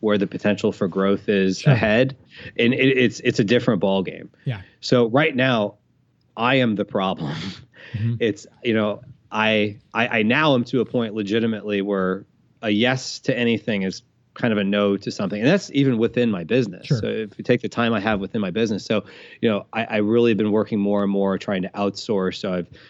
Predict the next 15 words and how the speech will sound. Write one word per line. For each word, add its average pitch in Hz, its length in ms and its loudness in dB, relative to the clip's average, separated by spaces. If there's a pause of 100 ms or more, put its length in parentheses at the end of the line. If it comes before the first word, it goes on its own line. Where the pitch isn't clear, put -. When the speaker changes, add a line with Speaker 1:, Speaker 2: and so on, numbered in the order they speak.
(140)
Speaker 1:
hired 120 340 2
a 110 60 2
couple 110 360 0
of 98 220 0
part-time, 117 720 0 (340)
uh, 101 180 2
virtual 113 360 2
assistants 101 640 -2
through 95 220 -2
FreeUp. 104 500 0 (320)
Speaker 2:
Mm-hmm. 131 200 2 (180)
Speaker 1:
And, 95 580 0 (100)
um, 90 440 0 (880)
I've 107 180 2
also 104 800 4